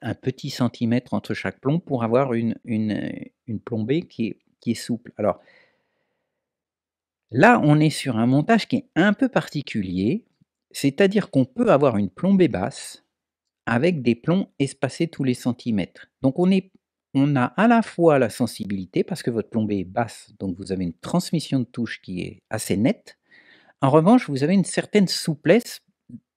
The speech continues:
par le fait que vos plombs sont espacés tous les centimètres. C'est des montages que les Anglais utilisent beaucoup,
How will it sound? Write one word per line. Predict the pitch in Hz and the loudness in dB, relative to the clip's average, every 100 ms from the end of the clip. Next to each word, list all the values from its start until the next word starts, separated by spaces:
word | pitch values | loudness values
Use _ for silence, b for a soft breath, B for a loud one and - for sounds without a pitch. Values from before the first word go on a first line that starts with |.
| _ _ | _ _
par | 180 | 2
le | 170 | 4
fait | 151 - 233 | 4 2 0
que | - | 0
vos | 123 127 | 0 0
plombs | 123 - 226 | 0 0 0
sont | - 143 | 0 -4
espacés | - - - 131 196 | -6 -6 -4 -2 -4
tous | 190 175 | -4 -4
les | 143 | -4
centimètres. | - 131 - 110 - | -4 -6 -4 -6 -6
C'est | - 151 | -6 -2
des | 160 | 0
montages | 165 170 220 208 - | 0 0 0 0 -2
que | 143 | -2
les | 127 123 127 | 0 0 0
Anglais | 151 185 | 0 0
utilisent | 160 - 143 127 - _ _ _ - | -2 -4 -8 -6 -10 _ _ _ -10
beaucoup, | 120 220 - 247 | -6 -6 -4 -6